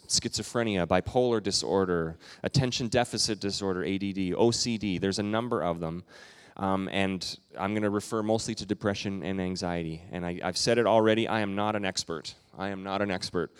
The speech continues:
I read a couple of books. <laughs> And just as I was preparing for this, it was actually funny because we, we knew we were gonna do this series about three or four months ago. We were planning this. And so I said, "Well, I'm gonna start just reading through some stuff now."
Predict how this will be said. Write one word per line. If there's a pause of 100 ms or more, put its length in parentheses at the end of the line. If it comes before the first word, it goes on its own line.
(300)
I
read
a
couple
of
books. (240)
<laughs>
And (220)
just
as
I
was
preparing
for
this,
it
was
actually
funny (280)
because
we, (160)
we
knew
we
were
gonna
do
this
series (100)
about
three
or
four
months
ago.
We
were
planning
this.
And
so (320)
I
said,
"Well,
I'm
gonna
start
just
reading
through
some
stuff
now."